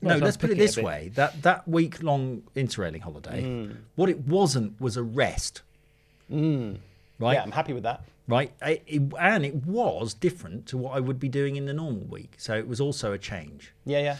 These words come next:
Speaker 1: I haven't at this point defined a change or a rest. In fact, can we, uh, what I wanna do is talk about very briefly
Speaker 3: Mm.
Speaker 1: where this phrase comes from.
Speaker 3: Mm.
Speaker 1: Because Arthur Conan Doyle presented it in a list of, wi-, of what he called sort of,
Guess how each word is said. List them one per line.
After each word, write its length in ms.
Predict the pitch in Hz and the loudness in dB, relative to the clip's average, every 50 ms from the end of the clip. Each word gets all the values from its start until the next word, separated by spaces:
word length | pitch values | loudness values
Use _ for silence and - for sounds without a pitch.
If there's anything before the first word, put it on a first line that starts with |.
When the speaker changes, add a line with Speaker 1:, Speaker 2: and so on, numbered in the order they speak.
| - _ _ | -10 _ _
Speaker 1:
I 120 | 131 131 127 | 0 0 2
haven't 300 | 135 175 208 226 233 190 | 2 0 0 0 -2 -2
at 180 | 151 165 156 123 | -2 -4 -4 -2
this 220 | 156 156 160 151 | 0 0 0 0
point 420 | - - - 113 107 98 95 98 | -2 -8 -8 -6 -6 -6 -8 -8
defined 540 | - 117 104 - - 123 113 101 87 82 78 | -8 -8 -8 -6 -4 -4 -4 -4 -6 -8 -12
a 60 | 87 | -12
change 320 | 90 - - 95 85 80 85 | -12 -8 -8 -8 -8 -8 -10
or 80 | 85 | -12
a 20 | 80 | -12
rest. 200 | 78 82 - - | -12 -12 -8 -8
In 40 | 113 | -6
fact, 280 | - - 151 120 - - - - - - _ - 180 - | 0 0 0 0 0 -10 -20 -20 -20 -20 _ -18 -6 -2
can 120 | - 165 | 2 2
we, 220 | 180 185 180 - - - | 4 4 2 0 -2 -2
uh, 100 | 151 151 | -2 0
what 160 | 160 196 202 | 0 0 2
I 40 | 190 | 2
wanna 300 | 180 180 175 165 143 127 - - | 2 2 2 0 -2 -4 -4 0
do 180 | - 170 165 135 | 2 4 4 4
is 160 | 120 95 - | 2 2 0
talk 260 | - 147 131 - - | 0 -2 -2 0 -2
about 340 | 113 - 127 113 110 - - - | -2 0 0 0 0 0 -6 -10
very 460 | 117 113 117 180 165 156 139 127 113 | -10 0 4 6 6 6 6 2 0
briefly 580 | - 113 98 90 85 - - 85 80 78 80 82 | 0 -2 -4 -4 -6 -10 -12 -10 -10 -8 -8 -6
Speaker 3:
Mm. 280 | 135 143 143 123 107 | -6 -4 -4 -2 2
Speaker 1:
where 380 | 117 135 131 127 127 127 127 107 | 4 4 6 6 6 6 4 2
this 280 | 113 110 127 120 - - | 0 -2 -2 -2 -2 -4
phrase 460 | - - - - 131 117 117 117 - | -10 -10 -2 0 2 2 2 0 -2
comes 320 | - - 175 202 226 208 143 | -4 -4 -2 -2 -2 -2 -4
from. 300 | - - - 135 131 - - _ _ - - - - - | -6 -10 -14 -14 -14 -16 -20 _ _ -20 -20 -18 -10 -6
Speaker 3:
Mm. 160 | 151 151 139 | -4 0 0
Speaker 1:
Because 320 | 135 123 160 151 127 110 - | 2 4 4 2 2 0 -4
Arthur 340 | - 143 160 175 175 - | -2 0 0 2 0 -2
Conan 300 | 196 - 202 208 185 165 | -4 0 0 0 2 0
Doyle 460 | 143 160 180 160 127 110 101 95 90 - - - _ _ _ _ | 0 2 4 4 4 4 4 0 -4 -8 -14 -20 _ _ _ _
presented 460 | - 127 123 120 143 160 165 - - 147 | -4 -2 0 2 2 0 0 -2 -2 -2
it 100 | 131 104 | -2 -2
in 80 | 123 127 | 0 -2
a 40 | 123 | 0
list 360 | 127 143 123 - - - - - _ | 2 2 2 0 -2 -8 -12 -14 _
of, 140 | 123 123 120 135 | -12 -10 -8 -4
wi-, 180 | 135 131 - - | -4 -4 -4 -2
of 180 | 131 117 110 | -4 -2 0
what 200 | 120 131 135 - | 2 2 2 2
he 80 | 127 135 | 0 -2
called 280 | 127 - 131 120 113 - | 0 0 0 0 0 0
sort 120 | 127 120 117 | 0 0 0
of, 140 | 104 - | -2 -4